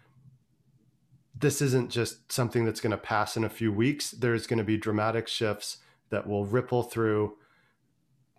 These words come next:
I guess, the whole <laughs> fabric of society and the economy." And that's proven true now almost a year later with no realistic end in sight of when everything is, quote, "back to normal." <laughs>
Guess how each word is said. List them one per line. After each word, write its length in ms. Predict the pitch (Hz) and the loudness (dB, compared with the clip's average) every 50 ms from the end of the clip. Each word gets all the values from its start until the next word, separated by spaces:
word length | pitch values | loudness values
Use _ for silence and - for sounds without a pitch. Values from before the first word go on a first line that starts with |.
| _ - - - | _ -12 -6 -6
I 80 | 110 | -4
guess, 240 | 98 104 107 107 - | -2 -2 -2 -4 -4
the 120 | - 107 | -4 -2
whole 160 | 104 113 117 117 | 0 0 0 0
<laughs> 120 | - - | 0 0
fabric 480 | 110 107 113 110 104 - - - - - | 2 2 2 0 -2 -2 -2 -2 -2 -4
of 120 | 110 107 | -4 -4
society 680 | - - 107 - - 117 107 110 113 110 101 107 107 - | -4 -4 -4 -2 0 0 2 2 0 0 0 -2 -2 0
and 180 | 113 113 110 | 0 0 0
the 120 | 107 104 101 | 0 0 -2
economy." 640 | - - - 120 139 147 123 98 95 95 98 - - _ - _ _ _ _ _ - _ - | -4 -2 0 2 2 2 0 -2 -2 -4 -6 -8 -12 _ -20 _ _ _ _ _ -18 _ -4
And 100 | 107 107 | 0 0
that's 160 | 123 123 - | 0 0 -2
proven 420 | - - - 139 131 113 110 107 | -4 2 4 4 4 4 2 0
true 440 | 107 - - 170 180 151 113 113 - - | -2 0 2 4 4 6 4 2 2 0
now 240 | 120 113 110 110 107 | 0 2 2 2 2
almost 400 | 107 110 117 117 113 - - - | 2 2 2 2 0 -2 -2 -4
a 60 | 107 | -2
year 260 | 104 104 120 120 110 101 | 0 2 2 2 2 2
later 540 | 98 113 139 147 117 98 95 98 95 - _ _ _ - | 2 2 2 2 2 0 0 -2 -4 -8 _ _ _ -4
with 360 | 110 110 107 98 - - _ _ _ _ _ _ _ | -2 -2 -2 -2 -6 -12 _ _ _ _ _ _ _
no 420 | 113 117 117 117 113 110 107 104 - _ _ _ _ - | -2 0 2 2 2 0 0 -4 -10 _ _ _ _ -10
realistic 840 | 101 104 117 135 135 117 107 110 117 117 - - 117 104 101 - - | -2 0 2 4 4 2 2 0 -2 -2 -2 -2 -4 -4 -4 -6 -6
end 260 | - 123 120 120 110 110 | -2 0 0 2 2 2
in 140 | 104 101 | 0 0
sight 420 | - - - 117 120 110 101 - - | -2 -2 0 0 0 0 -2 -4 -6
of 160 | - 110 95 | -8 -6 -4
when 160 | 101 107 107 107 | -2 -2 -2 -2
everything 420 | 107 104 107 101 - - 107 104 | -2 -2 -2 -4 -4 -4 -4 -4
is, 140 | 101 92 - | -4 -6 -8
quote, 480 | - - - - 113 104 101 - - - - | -12 -14 -6 -4 -2 -2 -2 -4 -8 -12 -8
"back 360 | 104 98 104 104 101 - - | -4 -2 -2 -2 -2 -6 -8
to 100 | - 104 | -8 -6
normal." 500 | 98 101 113 113 107 95 92 92 - - - - - - - - | -2 -2 -2 0 -2 -2 -4 -6 -8 -12 -20 -20 -20 -18 -8 -8
<laughs> 100 | 185 147 | -6 -8